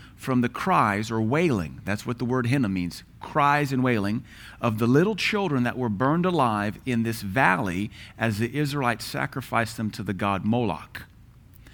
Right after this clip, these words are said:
Now, you can pull up a picture of the idol of Moloch. It's a giant bull, and it's a giant clay. It's, it's huge. It's fifteen, twenty, thirty feet tall. It was a giant kiln or furnace,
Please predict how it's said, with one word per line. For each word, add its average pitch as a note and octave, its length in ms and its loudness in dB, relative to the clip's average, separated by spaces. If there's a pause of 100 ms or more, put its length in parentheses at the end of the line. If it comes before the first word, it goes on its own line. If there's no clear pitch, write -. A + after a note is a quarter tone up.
(240)
Now, G#2+ 100 -2
you B2 160 6
can B2 160 2
pull E3 220 0
up D3+ 120 -2
a B2+ 40 -4
picture C#3 440 -2
of A2 120 0
the A2 120 -2
idol B2+ 380 0
of G2+ 80 -2
Moloch. G#2 640 0
It's G#2+ 140 -12
a G2 60 -8
giant A#2+ 520 -2
bull, G2+ 420 0 (520)
and A2+ 180 2
it's A2+ 140 -2
a A2+ 80 -4
giant C3 560 -2
clay. B2+ 580 -2 (280)
It's, - 100 -12
it's - 320 -2
huge. G#2 260 2
It's G#2+ 140 -4
fifteen, C3 420 0
twenty, B2 240 -2
thirty A#2+ 260 -2
feet A#2 280 -2
tall. G#2+ 340 -4 (460)
It - 40 -18
was A2 120 -2
a A2 40 -2
giant C#3 540 0
kiln F2 560 -2
or G2+ 80 -4
furnace, G2 640 -4